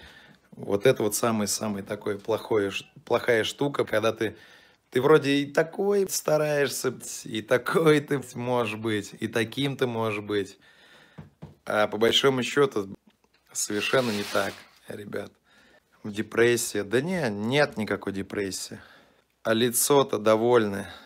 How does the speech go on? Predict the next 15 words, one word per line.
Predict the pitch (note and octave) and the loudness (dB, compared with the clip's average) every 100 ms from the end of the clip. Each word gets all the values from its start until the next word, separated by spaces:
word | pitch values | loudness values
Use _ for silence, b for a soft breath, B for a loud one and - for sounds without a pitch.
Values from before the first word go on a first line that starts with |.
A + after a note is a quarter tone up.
| B B B B B B B _ _ _ | B B B B B B B _ _ _
Ну | - D#3+ | -8 -6
не, | G#3 F#3+ B2 G2 G#2+ - _ - | -4 0 -2 -2 -10 -14 _ -4
да | C#3 | -2
какой | D#3+ - A3+ | -2 -2 0
довольный, | F3+ D#3+ D3 C3+ A#2 G2 G2+ G2+ | 6 4 6 6 6 4 -4 -4
ну | A#2+ | -4
господи. | A#2+ C#3+ C3 - G2+ G2 B B B B B B B - | 2 2 0 -4 -6 -6 B B B B B B B 4
Если | B2+ D3+ D3 | 6 6 4
бы | D3 | 4
у | |
меня | D3 | 6
было | C#3+ D3+ D3 | 8 8 6
лицо | C#3 C#3 D3 | 4 4 6
довольное, | C3 B2 D#3 C#3+ A2+ G#2 A2+ | 8 8 8 6 2 -4 -4
ребят, | G#2 G#2+ A2 F#2+ | -4 2 2 0